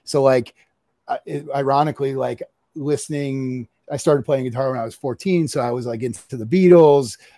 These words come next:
I was into singer-songwriter stuff. I was in, but I was also getting into punk and screaming. And I, I was never, like, one, I wasn't into just one thing. And so, like, when you hear the Misfits for the first time,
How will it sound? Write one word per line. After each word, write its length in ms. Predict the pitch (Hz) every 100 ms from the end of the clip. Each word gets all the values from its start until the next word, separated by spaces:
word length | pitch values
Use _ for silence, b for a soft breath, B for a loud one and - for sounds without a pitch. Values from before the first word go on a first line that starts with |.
| b
I 80 | 113
was 160 | 127
into 200 | 156 170
singer-songwriter 800 | 156 - 151 135 151 143 135 127
stuff. 260 | - 135 -
I 100 | 117
was 140 | 120
in, 160 | 156 143
but 100 | -
I 80 | 139
was 120 | 143
also 360 | 143 135 135 123 _ _
getting 220 | - 139 135
into 140 | 143
punk 340 | - 202 156
and 240 | 135 127 120
screaming. 540 | - 190 180 143 135
And 180 | 127 120 _ _ _
I, 80 | 175 156
I 40 |
was 140 | 175 165
never, 380 | 202 185 180
like, 260 | 165 147 120
one, 520 | 147 147 147 139 135 -
I 40 | 131
wasn't 280 | 147 139
into 240 | 135 139 147
just 220 | 127 -
one 280 | 127 131 120
thing. 420 | - 131 113 107
And 140 | 107 - _ _ _
so, 160 | 156
like, 200 | 143 139
when 160 | 143 147
you 80 | 139
hear 260 | 180 160 120 - _ _ _ _ _ _ _
the 260 | - 143 135
Misfits 340 | 175 214 170
for 120 | - 143
the 80 |
first 280 | 117 139 -
time, 320 | 147 131 127